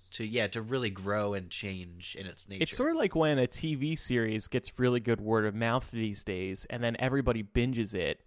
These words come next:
Speaker 2: in between seasons, and then suddenly the following season, the ratings just surge <laughs> because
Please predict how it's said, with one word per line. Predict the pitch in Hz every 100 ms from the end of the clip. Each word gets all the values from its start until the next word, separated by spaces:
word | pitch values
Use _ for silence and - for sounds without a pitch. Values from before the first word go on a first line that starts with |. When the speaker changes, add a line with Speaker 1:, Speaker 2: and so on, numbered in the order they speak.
| _ _
Speaker 2:
in | 131
between | 123 117 - 113
seasons, | - 139 147 117 104 101
and | 110
then | 113
suddenly | 110 - 139 170 123 107 104 101 - _ -
the | 127
following | - 135 143 135 120
season, | - - 151 151 120 107
the | 113
ratings | 120 139 139 123
just | - 110 - -
surge | 156 170 123 - - - _
<laughs> | _
because | 135 - - 165 -